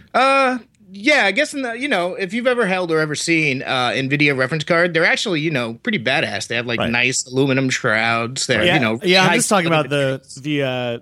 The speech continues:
Speaker 3: the heat sink and stuff on those is, like, the nine eighty Ti, the reference card runs, like, twenty degrees hotter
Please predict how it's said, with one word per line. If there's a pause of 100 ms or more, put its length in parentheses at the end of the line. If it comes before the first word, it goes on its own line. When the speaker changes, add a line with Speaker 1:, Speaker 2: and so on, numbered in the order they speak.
Speaker 3:
the
heat
sink
and
stuff
on
those
is,
like,
the
nine
eighty
Ti, (100)
the
reference
card
runs,
like, (480)
twenty
degrees
hotter